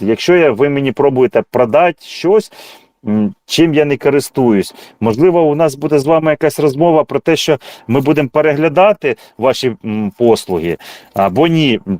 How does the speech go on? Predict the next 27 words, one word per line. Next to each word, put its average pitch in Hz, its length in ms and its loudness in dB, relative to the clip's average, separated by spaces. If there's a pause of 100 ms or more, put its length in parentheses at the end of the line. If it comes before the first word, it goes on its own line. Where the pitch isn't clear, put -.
Я 123 240 2
вважаю, 190 320 0
що - 120 -2
абонентам 185 480 -2
потрібно 170 460 -4 (220)
інколи 156 300 2
піднімати 143 580 0
ці - 160 -6
питання, 175 440 0
тому 135 260 -4
що, 139 200 0 (220)
е, 110 140 4
маркетологам 143 640 0
здається, 120 360 0
що 143 140 -2
все 156 180 0
ок, 143 320 4
вони 123 220 -2
придумали 135 600 0
мегакрутий 127 680 -2
тариф, 170 360 0 (300)
або 101 260 0
там 113 300 -2 (440)
шістсот - 480 -2
вісімдесят 120 560 -2
дев'ять 120 320 -2
тарифних 123 540 -4